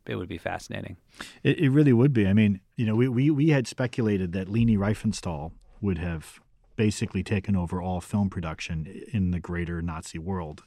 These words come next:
Speaker 2: including any Western stars. But those Western stars would probably be in New York rather than, because they c-, couldn't be in the Japanese Pacific states. So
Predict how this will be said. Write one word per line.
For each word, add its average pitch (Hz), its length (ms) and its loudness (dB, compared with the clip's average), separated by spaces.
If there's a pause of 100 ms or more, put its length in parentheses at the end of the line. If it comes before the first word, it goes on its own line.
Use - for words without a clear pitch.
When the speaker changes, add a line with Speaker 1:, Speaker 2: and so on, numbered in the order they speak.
Speaker 2:
including 90 600 -4
any 104 240 0
Western 82 440 -6
stars. 80 420 -12 (760)
But - 180 0
those 110 260 2
Western 95 320 -2
stars 98 320 -4
would 90 100 -6
probably 95 480 -2
be 87 280 -4
in 104 200 -2
New 95 80 0
York 98 480 -2
rather 87 260 -6
than, 80 340 -8 (280)
because - 220 -4
they 92 100 -6
c-, - 220 -12
couldn't 92 240 -2
be 98 160 0
in 90 60 0
the 82 60 -4
Japanese 82 440 -10
Pacific - 440 -16
states. - 500 -10 (460)
So 101 360 0